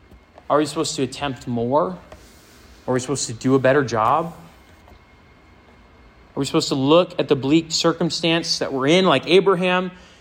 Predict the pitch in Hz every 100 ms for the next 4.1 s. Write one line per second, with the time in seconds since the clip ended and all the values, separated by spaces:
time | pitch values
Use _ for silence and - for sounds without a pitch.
0 | _ 165 190 185 151 - 165 180 202 196
1 | 196 190 - 127 135 160 170 143 170 156
2 | 139 233 294 294 269 170 165 202 269 -
3 | 202 196 190 185 185 190 165 180 202 196